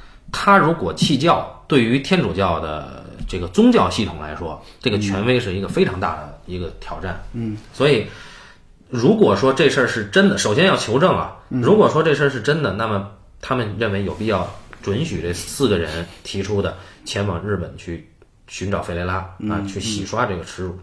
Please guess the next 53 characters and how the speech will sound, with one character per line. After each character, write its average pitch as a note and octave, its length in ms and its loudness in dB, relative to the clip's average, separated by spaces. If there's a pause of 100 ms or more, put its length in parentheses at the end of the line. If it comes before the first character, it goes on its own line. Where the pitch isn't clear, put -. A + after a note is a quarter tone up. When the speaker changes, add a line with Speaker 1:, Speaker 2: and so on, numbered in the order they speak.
Speaker 1:
这 C4+ 220 4
件 F#2+ 220 2
事 G2+ 180 0
是 F#2 100 -6
一 C3 160 0
六 C#3+ 160 4
三 F3+ 220 2
五 D#3+ 260 2
年。 - 140 -18 (360)
Speaker 2:
嗯。 A2+ 340 -2 (400)
Speaker 1:
到 A#3+ 140 8
了 G3+ 100 10
一 A#3 100 8
六 G#3+ 180 8
三 A3+ 240 2
七 A#3 240 4
年， E2+ 300 0 (1040)
三 B3 320 4
个 C3 80 6
葡 - 240 0
萄 F#3 120 6
牙 F#2+ 300 2
的 C3+ 180 2
司 - 280 -6
机， G#2+ 200 -4 (440)
啊， F#2 100 -6
Speaker 2:
嗯。 B2 80 0
Speaker 1:
其 A#2 140 0
中 C#3 120 6
也 B2+ 120 4
有 G#2 100 2
费 - 140 -2
雷 G#2 100 4
拉 A2+ 180 2 (120)
曾 G#2+ 180 -8
经 B2+ 100 2
的 A2+ 80 0
学 F#2 300 -4
生， G2+ 100 -4 (160)
他 C#3 140 -2
们 A#2+ 180 2
就 F#2 120 -4 (180)
打 E2 160 -6
算 F2+ 180 -6 (1040)
以 F2+ 260 -4 (140)
个 A#3+ 140 4
人 G2 160 4
身 G2 180 0
份 F#2 160 -4
前 - 220 -10
往 E2 180 -4
日 F2 60 -2
本， - 100 -8